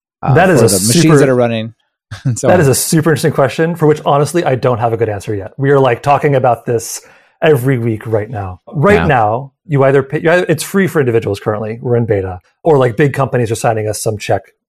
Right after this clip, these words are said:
Speaker 2: with some other pricing involved. Yeah, I actually recently wrote a blog post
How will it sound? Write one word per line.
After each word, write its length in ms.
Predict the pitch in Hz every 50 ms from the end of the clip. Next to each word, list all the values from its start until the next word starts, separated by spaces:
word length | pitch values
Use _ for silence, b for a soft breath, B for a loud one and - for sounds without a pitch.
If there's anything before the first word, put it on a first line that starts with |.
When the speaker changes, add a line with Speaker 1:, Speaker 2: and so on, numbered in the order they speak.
| _ _
Speaker 2:
with 180 | - 143 139 -
some 200 | - 135 127 131
other 320 | 139 135 131 123 120 107 - _
pricing 300 | - 113 107 - - 117
involved. 320 | 117 117 117 120 120 120 _ _ _ _ _ _
Yeah, 140 | 180 175
I 100 | 139 -
actually 160 | 175 135 180 170
recently 220 | 165 160 165 175
wrote 160 | 151 135 139 127
a 40 |
blog 260 | 117 - 131 139 139 135
post 340 | - 123 113 110 - -